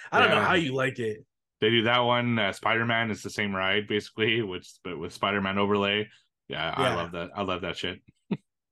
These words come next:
Speaker 1: Oh, man, I, I just, I'm ready for it. I, I saw they have carts, but again, those carts all depend on size.
Speaker 2: Yeah.
Speaker 1: And I've got, I've got these huge ass shoulders that you can't see because it's an
Speaker 2: <laughs>
Speaker 1: audio podcast.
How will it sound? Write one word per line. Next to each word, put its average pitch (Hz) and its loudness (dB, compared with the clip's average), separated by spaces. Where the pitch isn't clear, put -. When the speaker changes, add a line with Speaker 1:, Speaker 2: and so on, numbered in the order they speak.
Speaker 1:
Oh, 127 0
man, 120 0
I, 139 0
I 147 -2
just, - -6
I'm 196 2
ready 214 6
for 139 2
it. 139 2
I, 143 2
I - 0
saw 185 2
they 220 4
have 202 0
carts, 185 0
but 151 2
again, 147 2
those 151 4
carts 165 2
all 156 4
depend 151 0
on 143 2
size. 127 0
Speaker 2:
Yeah. 104 2
Speaker 1:
And 127 0
I've 135 0
got, 135 0
I've 156 2
got 165 4
these 131 -2
huge 190 2
ass 180 6
shoulders 165 4
that 160 -2
you 165 -6
can't 175 -2
see 185 0
because 147 2
it's 131 0
an 123 0
Speaker 2:
<laughs> - -
Speaker 1:
audio 147 2
podcast. 175 0